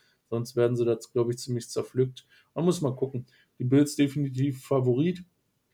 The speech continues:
äh, in dem Game. Das ist, äh, auch nicht, auch nix Neues. Ja, wird, wird, wird eine ganz spannende Geschichte. Für die Bills geht's natürlich um den Division-Title, ne?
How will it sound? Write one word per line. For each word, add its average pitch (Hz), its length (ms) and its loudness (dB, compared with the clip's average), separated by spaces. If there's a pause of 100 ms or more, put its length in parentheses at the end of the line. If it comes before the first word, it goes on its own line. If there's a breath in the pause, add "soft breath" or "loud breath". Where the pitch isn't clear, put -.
(720)
äh, 131 120 2
in 139 100 -2
dem 131 180 0
Game. 131 280 4
Das 123 180 0
ist, - 240 -14
äh, 127 160 -4
auch 120 240 -4
nicht, 123 380 -8
auch - 200 -12
nix 127 240 -6
Neues. 131 540 -2 (1000)
Ja, 120 380 -2
wird, 123 240 -2
wird, 123 340 -6
wird 123 160 -4
eine 123 120 -4
ganz 120 200 -4
spannende 117 300 -6
Geschichte. 117 400 -8
Für - 160 -6
die 127 60 0
Bills 143 300 2
geht's 139 200 -4
natürlich 131 340 -2
um 135 140 -2
den 131 160 2
Division-Title, 123 720 -4
ne? 127 220 -8